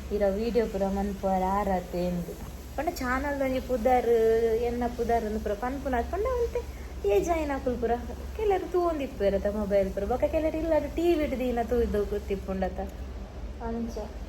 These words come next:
ಈ ರೆಕಗ್ನೈಸ್ ಮಲ್ತ್ ಪಾತೆರ್ನ ಒಂಜಿ. ಅತ ಜನ, how is the feel? ಹ? ಹ? ನಿನ್ನ ಇರೆಗ್ಲ ತಿಕ್ಕು ಜಾತ? ನನ್ನ ಗೊತ್ತು ದಿಕ್ಕು ಜೇರೆಗ್ಲು ಎನ್ನ ಎಂಚಿನ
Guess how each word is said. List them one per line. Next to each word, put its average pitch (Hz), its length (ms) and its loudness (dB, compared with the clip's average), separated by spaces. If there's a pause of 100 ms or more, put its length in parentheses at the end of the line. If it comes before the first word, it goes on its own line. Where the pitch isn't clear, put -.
(440)
ಈ 233 160 -4
ರೆಕಗ್ನೈಸ್ 262 600 2
ಮಲ್ತ್ 233 340 -2
ಪಾತೆರ್ನ 233 480 0
ಒಂಜಿ. 214 380 -4 (880)
ಅತ 370 100 2
ಜನ, 339 220 4 (280)
how 302 140 6
is 320 140 4
the 285 100 8
feel? 247 320 -2 (880)
ಹ? 302 120 4 (1200)
ಹ? 254 40 -2 (380)
ನಿನ್ನ 190 300 2
ಇರೆಗ್ಲ 427 460 8
ತಿಕ್ಕು 214 260 -2
ಜಾತ? 185 240 2 (1800)
ನನ್ನ 349 180 0
ಗೊತ್ತು 415 260 2
ದಿಕ್ಕು 302 240 -2
ಜೇರೆಗ್ಲು 202 460 0
ಎನ್ನ 202 240 0
ಎಂಚಿನ 220 500 0